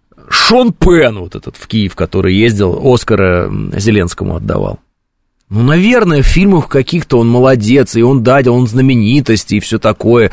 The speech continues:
И, наверное, есть люди, которые обожают эту Анджелину Джоли, которая во Львове там,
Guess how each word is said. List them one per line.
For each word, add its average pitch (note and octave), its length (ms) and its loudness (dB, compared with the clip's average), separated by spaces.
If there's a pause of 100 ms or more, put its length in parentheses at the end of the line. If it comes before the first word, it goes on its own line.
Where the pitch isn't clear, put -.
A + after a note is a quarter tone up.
(180)
И, B2 80 0
наверное, F3 420 0
есть D#3+ 240 0
люди, E3 220 0
которые C#3 400 0
обожают C3+ 540 0 (200)
эту A2+ 180 -2
Анджелину C3+ 440 0
Джоли, A#2+ 420 0
которая G#2+ 380 0
во G#2+ 120 2
Львове A2+ 360 2
там, F2+ 260 -2